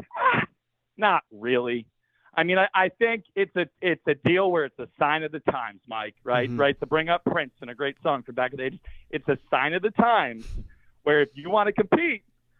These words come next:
Speaker 1: with the big boys and be a top twenty-five program regularly, you can't do it for chump change anymore. And this is a Joe Biden economy. Salaries are inflated naturally, right? We know
Speaker 2: Mm-hmm.
Speaker 1: this.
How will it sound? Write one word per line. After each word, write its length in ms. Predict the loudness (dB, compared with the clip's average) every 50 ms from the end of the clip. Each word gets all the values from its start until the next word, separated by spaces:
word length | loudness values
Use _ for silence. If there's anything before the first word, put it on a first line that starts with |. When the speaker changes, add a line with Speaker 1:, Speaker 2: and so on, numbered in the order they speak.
| _ _ _ _ _
Speaker 1:
with 120 | -4 -4
the 40 | 4
big 220 | 4 4 2 4 _
boys 300 | 0 0 0 -2 -8 -14 _ -20 -14 _
and 100 | -12 -10
be 120 | -4 -4
a 60 | -2 0
top 260 | 2 0 0 0 -2
twenty-five 480 | -4 -6 -6 -2 2 2 2 2 2
program 560 | _ 2 2 2 2 0 -2 -2 -2 -4 -8 -14 _ _ _ _ _ _
regularly, 580 | 2 2 2 2 -2 -4 -4 -4 -4 -4 -4 -6 _ _
you 120 | -6 -2
can't 260 | 0 0 0 0 -4 -6 -2
do 120 | -2 -2
it 60 | -2 -2
for 80 | -8 -12
chump 280 | -4 -4 -4 -4 -4
change 280 | -8 -10 -10 -10 -8 -8
anymore. 440 | -8 -8 -8 -8 -8 -6 -4 -4 -4 -6 _ _ _ -12
And 100 | -4 0
this 120 | 0 0 0
is 140 | -2 -8 -10
a 60 | -10
Joe 300 | -6 0 2 4 4 4
Biden 340 | 4 4 4 4 2 0 -2
economy. 680 | -4 0 2 4 4 4 2 2 -2 -4 -4 -4 -6 -10 _ _ _ _ _ -12 _
Salaries 460 | 0 2 4 4 4 4 2 0 0 0
are 100 | 0 0
inflated 540 | 0 -4 -6 _ 0 2 2 2 0 -4 -2
naturally, 800 | 0 2 2 2 0 -2 -2 0 2 4 4 4 2 0 -4 -10 _ _
right? 380 | _ 0 2 2 4 2 0 -2 -4
We 80 | -10 -8
know 280 | -2 2 4 4 4
Speaker 2:
Mm-hmm. 80 | 2 2
Speaker 1:
this. 220 | -2 -2 -2 -2